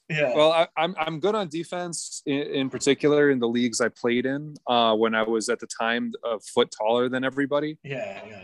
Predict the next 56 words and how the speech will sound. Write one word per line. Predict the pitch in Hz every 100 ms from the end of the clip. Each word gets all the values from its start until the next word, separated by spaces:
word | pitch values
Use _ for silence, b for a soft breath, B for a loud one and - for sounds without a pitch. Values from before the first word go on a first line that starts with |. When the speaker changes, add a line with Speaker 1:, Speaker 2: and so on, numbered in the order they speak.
| 113
Speaker 2:
And | 131 120 113
Speaker 1:
Makes | 120 -
Speaker 2:
it |
just, | 127 113 - 113
Speaker 1:
defense |
easier. | 120
Speaker 2:
like, | 120 107 98 _ _ _ _ _
it | - 127 -
was | 113 98
not | 107 101 95
hard | 95 95 90 - _ _ -
to | 101
do | 98 107
that. | 101
Speaker 1:
Yeah. | 98
Speaker 2:
But | 127 139 -
I, | 143
I, | 147 147
whenever | 139 147 160
I |
would | 151
get | 135 135
the | 117
ball, | 107 110 113 110
I |
would, | 104 101 _
like, | - - -
probably | 113 107
get | 107 -
fouled | 110 107 110
out | 113 117
or | 120 - _
whatever. | 131 123
I | 127
never | 139
Speaker 1:
The, | 156
Speaker 2:
got | 143
Speaker 1:
the |
Speaker 2:
the | 156
Speaker 1:
guy | 160 190 196
Speaker 2:
ball. | 156 147
Speaker 1:
on, | 127 117 110
uh, | - - _ _ _
the | 151
guy | 165 208
that's | 202 170 -
good | 156
at | 151 123
defense | 135 135 151 151
in | 135
basketball | 127 131 131 143 151 143
is |
equivalent | 135 - 147 143 160 160
to |
that | 139 135 131
guy | 135 139 139 139